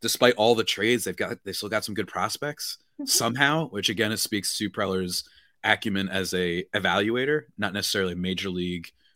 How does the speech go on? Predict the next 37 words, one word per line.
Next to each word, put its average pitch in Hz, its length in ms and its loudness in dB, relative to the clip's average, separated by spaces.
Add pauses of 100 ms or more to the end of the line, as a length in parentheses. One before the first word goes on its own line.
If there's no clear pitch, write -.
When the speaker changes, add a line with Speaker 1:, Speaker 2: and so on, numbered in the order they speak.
(100)
Speaker 1:
all 107 100 0
the 95 100 2
other 95 120 2
things 95 220 -4
that 90 160 -4 (100)
I 95 60 -6
mentioned 101 340 -4
before, 139 260 -6
but 98 260 -2 (440)
that'd 151 140 6
probably 202 200 10
be 185 120 4
the 165 100 2
dream. 151 420 0
And 127 140 2
then 131 100 4
some 120 280 2
low 120 240 8
tier 107 600 2 (440)
kind 104 220 4
of 87 80 -4
bats. - 560 -2
Your 95 300 -2 (120)
people, 123 300 2
like, 101 180 4
they 104 80 2
acquired 104 380 4
Garrett 98 240 2
Cooper 92 260 -6
at 85 80 -4
the 82 80 -8
trade 82 240 -4
deadline. 76 320 -12 (320)
Get 175 140 4
someone 170 260 4
like 117 220 0
him. 80 240 -8